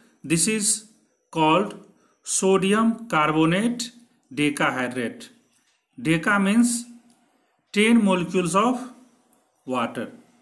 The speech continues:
means washing soda contains ten molecules of water. So, name of this compound is sodium carbonate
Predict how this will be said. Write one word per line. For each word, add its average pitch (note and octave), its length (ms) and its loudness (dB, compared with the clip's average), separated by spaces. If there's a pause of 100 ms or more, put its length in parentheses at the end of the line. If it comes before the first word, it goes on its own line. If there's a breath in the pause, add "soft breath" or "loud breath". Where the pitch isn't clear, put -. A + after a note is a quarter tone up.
(160)
means E3 360 -2 (440 loud breath)
washing D3 360 0
soda D3+ 520 0
contains D#3 580 -2 (140)
ten E3+ 320 -2
molecules D3+ 540 -2
of D#3+ 240 -6 (440 soft breath)
water. D#3+ 600 0
So, D#3+ 520 -4 (1800)
name F#3 260 2
of F3 200 0
this F3+ 180 -2
compound E3 480 -2
is D#3 260 -2 (220)
sodium E3+ 460 0
carbonate D#3+ 680 -2